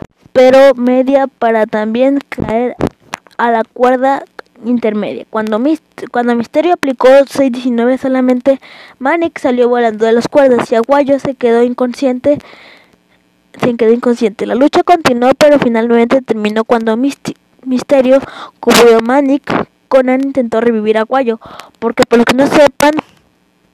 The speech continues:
en esa lucha, este, Conan iba, bueno, el perro Aguayo iba acompañado por Conan en, en ese momento.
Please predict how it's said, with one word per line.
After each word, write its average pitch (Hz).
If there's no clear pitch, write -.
en 220
esa 247
lucha, 285
este, 202
Conan 254
iba, 226
bueno, 226
el 208
perro 269
Aguayo 247
iba 247
acompañado 220
por 214
Conan 226
en, 208
en 208
ese 214
momento. 208